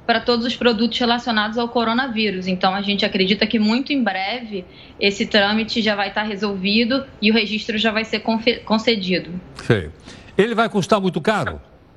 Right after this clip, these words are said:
Speaker 1: Não, não, com certeza não. É, ele é consideravelmente, é, com custo inferior ao teste que hoje já é feito.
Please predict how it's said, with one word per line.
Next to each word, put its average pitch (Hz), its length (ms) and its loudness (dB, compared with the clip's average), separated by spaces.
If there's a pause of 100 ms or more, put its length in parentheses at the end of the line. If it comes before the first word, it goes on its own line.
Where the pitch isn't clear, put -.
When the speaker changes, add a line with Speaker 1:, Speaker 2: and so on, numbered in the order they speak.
(760)
Speaker 1:
Não, 220 400 4
não, 214 320 0
com 208 180 -4
certeza 240 500 0
não. 185 360 0 (420)
É, 185 420 2
ele 190 300 2
é 196 280 -4 (580)
consideravelmente, 233 1500 0 (240)
é, 190 360 2 (100)
com 208 160 2
custo 214 340 0
inferior 226 720 2
ao 226 180 -2
teste 226 380 -4
que 240 80 -2
hoje 220 240 2
já 208 140 2
é 233 100 -2
feito. 175 480 -4